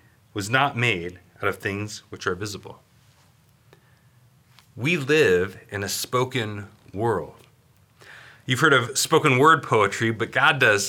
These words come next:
spoken world poetry, <laughs> right? Like, Jesus is the spoken word through whom our spoken world comes into existence.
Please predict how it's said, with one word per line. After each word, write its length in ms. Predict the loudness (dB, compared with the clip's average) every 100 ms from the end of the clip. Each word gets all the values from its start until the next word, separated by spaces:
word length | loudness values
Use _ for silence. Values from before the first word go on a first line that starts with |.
| -6
spoken 600 | -2 0 0 -2 -2 -2
world 440 | 0 2 2 0 -8
poetry, 500 | -6 -2 -2 -6 -6 -4
<laughs> 140 | -2 2
right? 180 | 2 0 -8 -6 0
Like, 380 | 0 0 -10
Jesus 380 | -2 -2 0 -4 2
is 280 | 4 4
the 120 | 0 -4
spoken 560 | -2 0 0 0 0
word 420 | 2 4 4 2 -4 -2
through 160 | 0
whom 320 | 0 0 -2 0
our 160 | -2
spoken 560 | -2 -2 -2 0 -4 -2
world 480 | 0 2 2 -2 -8
comes 480 | -6 -6 -4 -8
into 500 | -10 -10 -10 -10 -12 -14
existence. 880 | -16 -14 -10 -10 -12 -18 -20 -20